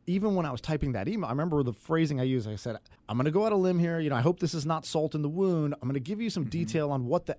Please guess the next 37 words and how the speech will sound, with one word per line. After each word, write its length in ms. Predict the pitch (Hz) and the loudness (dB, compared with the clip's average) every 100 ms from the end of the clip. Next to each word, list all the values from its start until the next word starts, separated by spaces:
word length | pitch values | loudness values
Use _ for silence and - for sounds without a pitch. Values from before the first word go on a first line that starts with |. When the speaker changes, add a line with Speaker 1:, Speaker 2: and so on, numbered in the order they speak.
| - | -8
Speaker 1:
actual 460 | 131 139 - 156 131 | -10 -8 -4 -2 -2
feedback 460 | - 127 135 156 - | -2 -4 -2 -4 -2
was." 220 | 220 180 | -2 0
Normally, 460 | 180 226 196 165 | 2 2 2 2
I, 120 | 143 147 | 2 2
I, 40 | |
Speaker 2:
Mm-hmm. 500 | 160 165 170 165 170 | 2 0 0 -2 -4
Speaker 1:
I 40 | 175 | -4
literally 260 | 202 190 | 0 0
wrote, 160 | 156 147 | 2 -2
I 60 | |
said, 220 | 127 131 123 _ _ | -4 -8 -10 _ _
"Normally 500 | 117 170 220 220 214 | -2 0 2 2 2
the 160 | 175 156 156 | 2 0 0
email 280 | 170 160 - | 2 2 0
ends 280 | 135 143 107 | 0 -2 -2
here," 420 | 131 113 82 80 | -2 -4 -6 -8
of 120 | 113 110 | -8 -4
like, 240 | 98 - | 0 6
you 140 | 214 | 6
know, 200 | 139 185 - - | 6 4 0 -12
Speaker 2:
<laughs> 120 | - | -2
Speaker 1:
"Thank 240 | 180 180 185 | 2 2 4
you 420 | 175 175 170 165 | 6 6 6 4
for, 60 | 151 | 2
Speaker 2:
Yeah. 60 | |
Speaker 1:
your, 100 | 139 135 | 0 0
you 180 | 170 | -2
know, 340 | 139 127 120 120 | 0 2 2 0
sorry, 320 | - 147 151 | -2 0 2
not 180 | 143 135 | 2 0
this 140 | 147 139 | -4 -6
time. 360 | 139 135 127 | -6 -6 -4
Let's 220 | 117 135 - | -2 -2 -2
keep 220 | 135 117 | -4 -4
in 100 | 110 | -4
touch." 360 | 98 76 - | -6 -8 -14